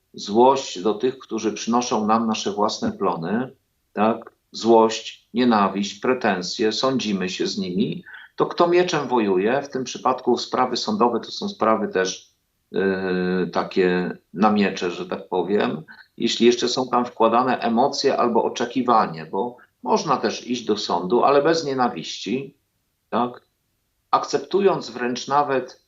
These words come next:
bez oczekiwania czy, y, zwycięstwa, czyli akceptując porażkę, pójść, nawet jak już trzeba do sądu, to błogosławić tej drugiej stronie i sędziemu, czy prokuratorowi,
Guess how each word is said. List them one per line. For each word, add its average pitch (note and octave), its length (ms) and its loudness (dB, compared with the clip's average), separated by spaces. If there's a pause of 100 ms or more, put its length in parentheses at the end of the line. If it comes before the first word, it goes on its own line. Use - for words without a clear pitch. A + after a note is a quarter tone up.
(200)
bez - 220 -2
oczekiwania C#3+ 680 -2
czy, - 240 -8
y, G#2+ 200 -2
zwycięstwa, A2+ 640 -4
czyli B2 240 -2
akceptując F#3 760 2
porażkę, B2+ 760 0 (1200)
pójść, - 580 0 (100)
nawet E3 320 0
jak C#3 120 0
już B2+ 140 -6
trzeba C#3+ 460 0
do A2 80 0
sądu, A#2+ 360 0
to C#3+ 120 -2
błogosławić D#3+ 800 2
tej A2 180 -2
drugiej A2+ 300 -2
stronie F2+ 520 -4
i C3+ 80 -6
sędziemu, - 540 -2
czy - 140 -10
prokuratorowi, G2+ 1000 2